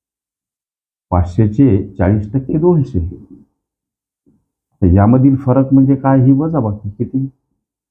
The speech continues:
उत्तर शंभर येताना दिसते, म्हणून ती संख्या कोणती सर? लेकरांनो, ती संख्या पाचशे.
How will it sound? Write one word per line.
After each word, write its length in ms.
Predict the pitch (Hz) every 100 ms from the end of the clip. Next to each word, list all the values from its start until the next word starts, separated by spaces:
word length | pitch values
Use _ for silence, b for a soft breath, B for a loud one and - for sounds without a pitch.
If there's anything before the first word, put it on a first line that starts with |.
| _ _ _ _
उत्तर 360 | 117 113 - 123
शंभर 460 | 101 131 131 101 92 -
येताना 360 | 98 95 98 120
दिसते, 440 | 131 - _ 80
म्हणून 340 | 87 101 123 131
ती 420 | - _ - 101
संख्या 440 | - 85 85 92
कोणती 380 | 85 117 127 143
सर? 180 | 139 120 120 _ _ _ _ _ _ _ _
लेकरांनो, 460 | 90 87 90 95 107 -
ती 80 | 92
संख्या 500 | - 85 82 - 76 - _ -
पाचशे. 360 | 85 - 101